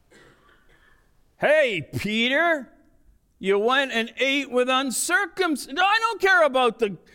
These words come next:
the gospel." And y-, "You went and ate with uncircumcised people, Peter. Come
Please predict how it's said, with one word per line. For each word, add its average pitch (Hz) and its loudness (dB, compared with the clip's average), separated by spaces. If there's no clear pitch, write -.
the 240 0
gospel." 247 2
And 196 -2
y-, 320 -4
"You 427 0
went 294 0
and 359 0
ate 294 0
with 339 -2
uncircumcised 311 -2
people, 415 0
Peter. 370 -4
Come 440 -12